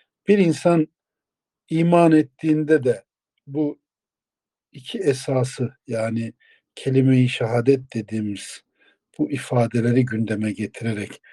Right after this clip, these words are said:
artık tamam Müslüman oldu denir. Hangi fırkaya giderseniz gidin bu gerçek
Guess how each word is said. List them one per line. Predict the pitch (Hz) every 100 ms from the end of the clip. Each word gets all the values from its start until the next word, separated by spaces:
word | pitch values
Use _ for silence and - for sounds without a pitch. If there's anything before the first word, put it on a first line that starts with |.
| _ _
artık | - 113 - - -
tamam | 120 113 104 _ _ _ _ _
Müslüman | - - 120 117 110
oldu | 98 87 -
denir. | 95 117 - - _ _ _ _ _ _ _ _ -
Hangi | 311 311 233
fırkaya | - 160 143 147 131
giderseniz | 120 120 127 113 - 104 98 110
gidin | 156 135 180 202 _ _ _ _ _ -
bu | 190
gerçek | 127 117 - 175